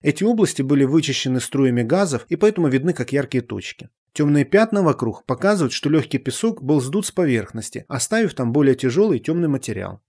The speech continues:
Но мы также нашли и сам Curiosity в его день миссии номер сто пятьдесят семь.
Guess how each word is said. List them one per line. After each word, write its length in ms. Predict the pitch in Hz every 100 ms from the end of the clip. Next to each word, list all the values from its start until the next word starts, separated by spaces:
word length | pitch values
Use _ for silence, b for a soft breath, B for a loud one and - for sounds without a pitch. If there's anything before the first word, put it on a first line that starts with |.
| _ _
Но 100 | 139
мы 160 | 139 233
также 320 | 233 160 117
нашли 380 | 117 127 - 233
и 120 | 226
сам 260 | 220 202 147
Curiosity 760 | - 131 123 175 226 156 120
в 60 | 110
его 240 | 120 131
день 240 | 123 127 127
миссии 420 | 123 190 - 139
номер 340 | 117 135 165
сто 180 | 120 -
пятьдесят 380 | 131 120 - 120
семь. 340 | - 101 95